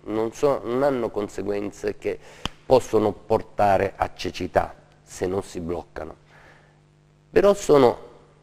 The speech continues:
segni allarmanti per dire: "Guardate, c'è qualcosa che non va, è bene che, eh, venga seguito, eh, e si instauri un rapporto, ehm, più stretto con, ehm, con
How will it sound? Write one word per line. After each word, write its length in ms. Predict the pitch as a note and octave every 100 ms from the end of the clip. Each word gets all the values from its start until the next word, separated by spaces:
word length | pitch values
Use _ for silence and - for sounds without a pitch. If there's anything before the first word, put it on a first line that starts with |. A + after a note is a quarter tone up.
| _
segni 480 | - - C#3+ A2+ G2+
allarmanti 640 | G#2 F3 F3 A#2+ G2+ C3+ F#3
per 180 | C3
dire: 220 | F2+ F2+ -
"Guardate, 400 | G#2+ F#2+ - - -
c'è 140 | - -
qualcosa 420 | C#3 - G2+ E2+
che 100 | F2+
non 180 | E3+ F#2+
va, 120 | E2+
è 100 | G#2+
bene 520 | F2 E2 F2 F2 - _ _ -
che, 200 | F#2 - - -
eh, 180 | D2+ -
venga 360 | F2+ F#2+ F2 F2+
seguito, 800 | F#2+ F#2 G#2 F2+ - A#2 A2 -
eh, 240 | F2+ F#2
e 260 | F#2 G2 F2+
si 520 | - - - B2 A2 - - - -
instauri 920 | C3+ D3 - A#2+ G2 F2+ F2+ G2+ -
un 140 | A2+ G#2
rapporto, 1000 | A2+ A#2+ - G#2 F#2 - - G2+ G2+ - - - - -
ehm, 680 | G2+ F#2+ F2+ F2 F2 F2 E2 _
più 120 | B2+
stretto 800 | - - G2 F2 - - G#2 -
con, 500 | - G2 F#2+ F#2 F2+ - - -
ehm, 580 | - G2 F#2 E2+ F2 F2+ - _ _ G2 D#2+ - - - - - _ _ _ _ _ _ _ _
con 520 | - F#2 F2+ F2 F2